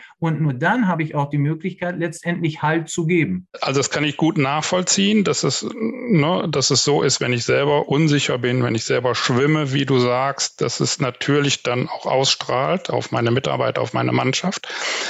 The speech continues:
Speaker 2: Jetzt gibt's ja si-, trotzdem Situationen oder, oder Phasen im Leben oder Phasen auch im Leben einer Führungskraft, im Führungsalltag, wo ich schwimme, ja, weil ich, äh, neue,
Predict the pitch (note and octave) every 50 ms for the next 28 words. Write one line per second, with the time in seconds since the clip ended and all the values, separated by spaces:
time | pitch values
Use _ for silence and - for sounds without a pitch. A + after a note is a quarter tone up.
0 | - - - - - - B2 - - - F3+ A3 - - F3 D3+ C3+ D#3+ D3+ -
1 | - E3+ F#3+ - - G#3+ F3 C#3+ C3 D3 C#3+ - C#3+ C3+ C3 B2+ - - C3+ C3+
2 | D3+ E3 F3 F3+ F3+ E3+ D#3+ D#3+ C#3+ B2+ B2 A2+ A2+ A2 A2 G#2 A2 G2+ - -
3 | - - - C3+ C3 C#3+ D#3 D#3 C#3+ D3+ D3 C3 A#2+ B2 B2 A#2+ C3 C#3+ D3+ D#3
4 | D3+ C#3 C3+ B2+ C3 B2+ A#2 A#2 A2 - - - B2 B2+ C#3 C3+ C#3 C3+ - -
5 | C3+ C3 C3 C3 B2+ - - - C#3 A#2+ A#2 A#2+ C3 C#3 C#3 C#3+ C3 B2 B2 A2+
6 | - - D#3 G3 G3 E3 C#3+ B2+ A2 - - - B2 B2+ E3 - - - - -
7 | - - - - - - A#2+ - - - E3+ F#3 E3 C#3+ A#2+ - B2+ B2+ B2 B2
8 | B2 - D3 D3 E3 - - - - - - - - - _ - A2+ A2 B2 F3+
9 | - - C3+ - - - - - - - B2+ B2+ B2+ A#2 A2+ G#2 G2+ G#2+ G#2 A2
10 | A#2+ C3+ D#3 D#3 C#3 B2+ A#2 A2+ A#2 A2+ - - - - A#2 A2+ B2 B2+ B2+ B2
11 | A#2+ B2 B2+ B2+ B2+ B2 B2 B2 B2